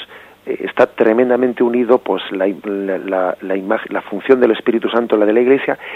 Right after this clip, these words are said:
y la de la obra de la santificación, que es también lo que, lo que nuestro oyente ha subrayado al final. La, esa obra de la santificación es la que especialmente le apropiamos al Espíritu Santo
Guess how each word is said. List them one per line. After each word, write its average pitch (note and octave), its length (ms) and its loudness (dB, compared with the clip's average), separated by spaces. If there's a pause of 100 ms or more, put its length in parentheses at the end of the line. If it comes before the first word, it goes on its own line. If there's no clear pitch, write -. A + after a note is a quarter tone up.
(220)
y A3 120 4
la G3+ 200 8
de F3 100 4
la D3+ 140 6
obra D#3+ 300 6
de D3+ 100 6
la C#3 220 2
santificación, A#2 920 0 (440)
que A2+ 100 0
es - 60 -6
también A#2 220 2
lo A2+ 100 4
que, A2 240 4
lo G#2 140 4
que A2 120 0
nuestro G#2+ 280 0
oyente B2 420 4 (320)
ha A#2 100 2
subrayado A2 460 2
al G2+ 100 0
final. B2+ 360 2 (320)
La, G#2+ 160 4
esa - 240 2
obra C#3 200 6
de A2 100 2
la G#2+ 140 0
santificación C3 760 0 (340)
es B2 160 4
la B2 80 2
que - 120 -2
especialmente B2 600 2
le G#2+ 80 2
apropiamos A#2 600 0
al G2+ 100 0
Espíritu A#2 400 0
Santo A2+ 400 0